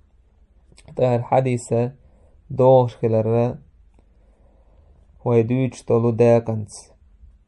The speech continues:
حيث دل الحديث على أن سبب هلاك الأمم السابقة هو الغلو. حديث وتاني سن عده هند الأمة شهلك خلال بحنا سيتشيز مير نسبة عن در. مناسبة الحديث للتوحيد.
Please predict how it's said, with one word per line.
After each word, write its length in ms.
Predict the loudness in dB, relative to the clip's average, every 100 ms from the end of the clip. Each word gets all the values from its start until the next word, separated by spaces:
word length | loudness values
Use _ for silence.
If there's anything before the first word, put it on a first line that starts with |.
| _ _ _ _
حيث 340 | -4 0 0 2
دل 280 | 2 4 2
الحديث 540 | 0 -2 -2 -2 -2
على 360 | 0 2 2 2
أن 220 | 0 -2
سبب 380 | 0 2 2 2
هلاك 600 | 0 2 6 6 6 2
الأمم 340 | 0 0 0
السابقة 680 | -2 0 0 0 0 -2 -2
هو 200 | -2 0
الغلو. 460 | 0 0 -2 -4 -8 _ _ _ _ _ -4
حديث 420 | 0 0 0 -2
وتاني 380 | -4 -2 -2 -2
سن 340 | -4 -6 2
عده 280 | 4 6 4
هند 120 | 2
الأمة 460 | -2 -2 -2 -2 -4
شهلك 520 | -6 -2 0 0 -2
خلال 240 | -4 -2
بحنا 460 | 2 0 0 -4 -6 -10 _ _
سيتشيز 500 | -6 -2 -2 0 -2
مير 220 | 2 0 0
نسبة 260 | -4 -4
عن 200 | -4 -4
در. 220 | -4 -4 -8 _ _ _ _ _ _ _ _ _ _ -12
مناسبة 640 | -4 0 2 4 2 2 0
الحديث 540 | -2 -2 0 -2 -4
للتوحيد. 680 | -6 -2 -2 -2 -4 -6